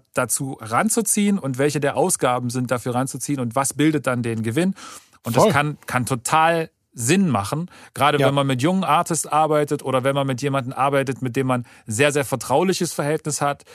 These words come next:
Speaker 2: Voll.
Speaker 1: äh, und schon lange arbeitet, dann kann man sagen, „Ey, okay, komm, wir wissen ja alle nicht, wo die Reise hingeht.“ Und man ist als Produzent auch, wenn du anfängst, greedy zu werden und der Typ bist, der irgendwie nur noch sagt, „Ja, also ich brauch meine Prozentpunkte, ich brauch meinen fetten Vorschuss,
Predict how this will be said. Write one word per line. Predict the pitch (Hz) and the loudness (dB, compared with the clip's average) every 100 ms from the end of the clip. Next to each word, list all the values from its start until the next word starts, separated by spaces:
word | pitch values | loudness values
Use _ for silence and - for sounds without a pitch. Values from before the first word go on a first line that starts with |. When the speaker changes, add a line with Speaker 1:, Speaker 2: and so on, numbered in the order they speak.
| - | -20
Speaker 2:
Voll. | - 139 | 0 2
Speaker 1:
äh, | 135 | 2
und | 143 | 2
schon | 135 | 2
lange | 143 170 180 | 4 4 4
arbeitet, | 135 139 143 135 135 | 2 2 2 0 0
dann | 131 | -2
kann | 131 | -2
man | 135 135 | -2 0
sagen, | 127 131 131 - - - | 0 0 -2 -8 -16 -2
„Ey, | 131 135 | -2 -2
okay, | 123 - | -6 -4
komm, | 131 143 143 120 - - - _ _ _ _ _ _ _ _ _ - | -2 0 -2 -4 -12 -20 -20 _ _ _ _ _ _ _ _ _ -6
wir | 131 | -2
wissen | 151 170 | 0 2
ja | 156 | 2
alle | 147 156 | 4 2
nicht, | 156 135 | 0 0
wo | 143 | 0
die | |
Reise | 131 131 131 | 2 0 0
hingeht.“ | 156 190 170 160 | 0 2 2 0
Und | - 131 - 403 _ _ _ _ | -2 -6 -6 -20 _ _ _ _
man | 131 147 | -4 -2
ist | 170 | 0
als | 147 - | -2 -2
Produzent | 151 139 - 165 165 | -2 -2 -2 -4 -2
auch, | 127 - - _ _ _ _ | -4 -6 -10 _ _ _ _
wenn | - 160 | 0 2
du | 170 | 4
anfängst, | 180 214 196 143 | 4 2 -2 0
greedy | 151 240 269 | 2 4 2
zu | - 233 | 2 2
werden | 220 226 | 2 2
und | 180 160 | 0 0
der | 156 | 0
Typ | - 190 | 0 -2
bist, | 185 - | -2 0
der | 151 | 0
irgendwie | 165 160 156 | 2 0 0
nur | 196 | 2
noch | 240 | 2
sagt, | 190 196 - - | 2 0 -2 -4
„Ja, | 139 | 0
also | 139 127 | 2 0
ich | 151 | -2
brauch | - 147 | 0 0
meine | 147 139 | 2 0
Prozentpunkte, | 127 120 220 220 214 | -2 0 0 0 0
ich | 151 - | 0 0
brauch | 147 | 0
meinen | 143 | 0
fetten | 127 156 - | -2 -4 -4
Vorschuss, | - 165 190 208 196 | 0 0 2 -2 -4